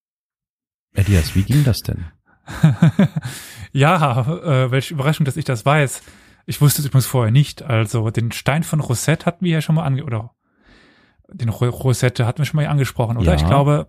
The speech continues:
Speaker 1: ja.
Speaker 2: mm, in irgendeiner Folge mit Bezug auf Ägypten. Also, dass es eben diesen Stein mit einer dreisprachigen Inschrift gab und man eine lesen konnte und so dann die anderen übersetzen konnte.
Speaker 1: Mhm.
Speaker 2: Und ähnlich lief es dann auch hier.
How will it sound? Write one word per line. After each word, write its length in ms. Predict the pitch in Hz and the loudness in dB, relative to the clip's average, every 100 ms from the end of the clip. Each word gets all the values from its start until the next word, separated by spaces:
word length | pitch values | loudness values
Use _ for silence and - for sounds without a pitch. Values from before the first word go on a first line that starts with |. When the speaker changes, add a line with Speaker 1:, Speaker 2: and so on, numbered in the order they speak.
| _ | _
Speaker 1:
ja. 180 | 73 69 120 | -8 -6 -6
Speaker 2:
mm, 840 | 175 151 147 151 135 131 143 - - | -4 0 0 0 0 -4 -8 -12 -10
in 80 | 165 | -4
irgendeiner 360 | 180 170 160 143 | 2 4 4 4
Folge 480 | 156 143 147 147 - - - - | 2 4 2 2 -4 -20 -20 -10
mit 200 | 165 143 | -6 -2
Bezug 280 | 139 - 151 | -2 0 0
auf 120 | 135 | 0
Ägypten. 460 | 131 131 - 107 - _ _ _ _ _ _ _ _ _ - _ _ _ _ _ _ | 4 2 2 -4 -6 _ _ _ _ _ _ _ _ _ -20 _ _ _ _ _ _
Also, 160 | 135 | 0
dass 240 | 117 117 - | 2 0 0
es 160 | 113 | -2
eben 320 | - 165 120 117 | -2 2 2 2
diesen 180 | 113 | 0
Stein 320 | 117 - 120 127 | -2 0 2 2
mit 80 | |
einer 160 | 127 117 | -2 -8
dreisprachigen 720 | - 120 117 - 117 110 151 | -4 -2 -2 -2 0 0 -2
Inschrift 340 | 147 - 139 | -6 -4 -8
gab 320 | - 127 120 - _ _ | -2 0 0 -6 _ _
und 260 | 127 120 | -6 -6
man 160 | - 117 | -4 -2
eine 240 | 135 139 | 0 2
lesen 380 | 156 165 143 151 | 0 2 4 4
konnte 320 | - 143 139 | 4 2 2
und 100 | 143 | -2
so 100 | 123 | -2
dann 220 | 127 120 117 | -2 -2 -2
die 100 | 147 | -2
anderen 240 | 131 123 | -2 -2
übersetzen 400 | 117 113 107 - | -2 -4 -4 -8
konnte. 360 | 113 123 - 135 _ _ _ - | -10 -12 -14 -18 _ _ _ -10
Speaker 1:
Mhm. 360 | 92 87 123 - | -8 -8 -10 -2
Speaker 2:
Und 180 | 143 - | -2 0
ähnlich 340 | 147 165 160 | 2 4 4
lief 140 | 147 135 | 0 -2
es 100 | - | -4
dann 140 | 139 | -2
auch 160 | 143 120 | -2 2
hier. 260 | 170 131 | 4 4